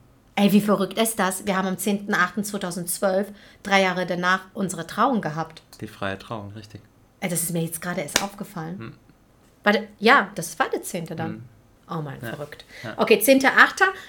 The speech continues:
Speaker 1: äh, hatte die Zahnbürste mitgenommen und dann habe ich gesagt, "Ja, da ist der Zahnputzbecher, kannst du rein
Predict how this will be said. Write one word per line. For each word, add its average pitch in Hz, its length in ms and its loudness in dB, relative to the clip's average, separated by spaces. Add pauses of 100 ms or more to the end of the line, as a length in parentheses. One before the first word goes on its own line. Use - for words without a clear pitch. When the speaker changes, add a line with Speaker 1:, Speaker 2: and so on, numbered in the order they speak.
(100)
Speaker 1:
äh, 262 140 4 (180)
hatte 254 220 4
die 214 120 -4
Zahnbürste 254 460 8
mitgenommen 233 420 2
und 240 60 2
dann 220 120 2
habe 220 100 4
ich 233 100 -2
gesagt, 214 240 -2
"Ja, 208 80 2
da 202 240 0
ist - 500 -8
der 190 140 0
Zahnputzbecher, 180 680 -6
kannst 175 340 -8
du 180 40 -6
rein 156 220 -10